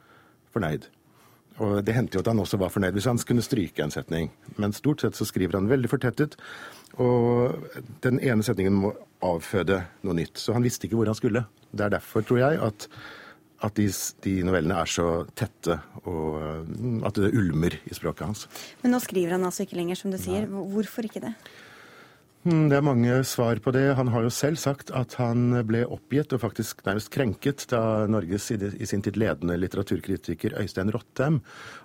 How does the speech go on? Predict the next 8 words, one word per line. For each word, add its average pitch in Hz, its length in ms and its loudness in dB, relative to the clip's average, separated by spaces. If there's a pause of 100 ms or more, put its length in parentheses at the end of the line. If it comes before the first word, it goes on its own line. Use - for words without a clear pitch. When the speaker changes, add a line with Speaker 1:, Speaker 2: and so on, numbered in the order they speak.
(100)
Speaker 1:
anmeldte 95 480 -2
boken 95 320 0
Hundene 90 400 0
i 101 160 -4
Thessalonike 95 640 0 (400)
med 101 160 -2
et - 160 -6
gjesp. 127 480 -4